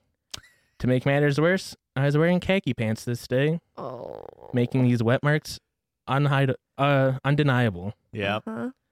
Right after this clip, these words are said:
Speaker 1: I spent the next fifteen minutes standing bottomless in the bathroom, trying to dry the wet
Speaker 3: <laughs>
Speaker 1: spots as best as I could.
Speaker 3: <laughs> Fifteen minutes is so long. <laughs>
Speaker 1: After all this, like a fool, I decided I should try to finish my business,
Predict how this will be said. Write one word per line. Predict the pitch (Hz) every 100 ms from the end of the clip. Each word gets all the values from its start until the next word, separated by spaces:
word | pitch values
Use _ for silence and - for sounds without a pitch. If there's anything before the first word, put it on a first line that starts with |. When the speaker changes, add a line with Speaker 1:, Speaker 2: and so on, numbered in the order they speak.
| _ _ _ -
Speaker 1:
I |
spent | 110 120 117
the |
next | 107 107 -
fifteen | - 131 - 135
minutes | 131 139 135
standing | - - 104 131 139 123
bottomless | 104 123 151 160 -
in |
the | 165
bathroom, | 156 156 160 165 175 _ _
trying | - 117 127
to | 139
dry | 139 151
the | 156
wet | 147 147
Speaker 3:
<laughs> | -
Speaker 1:
spots | 156 156 -
as | 131 107
best | 113 135
as | 135
I | 135
could. | 131 135 127 117 - -
Speaker 3:
<laughs> | _ -
Fifteen | 254 - - 349 - 254
minutes | - - - -
is | 220 _
so | - -
long. | 214 226 233 - 226 _ 233 - - -
<laughs> | - - _ _ _ _ _ -
Speaker 1:
After | 127 160 160
all | 160 165
this, | 190 202 - - -
like | 120 151 -
a |
fool, | - 190 208 214 - _ _ _ _ _ _ _ _ -
I | 127
decided | 123 143 151
I | 147 143 135 _ -
should | -
try | - 320
to | 320
finish | - 175 160
my | 160
business, | 127 117 104 98 -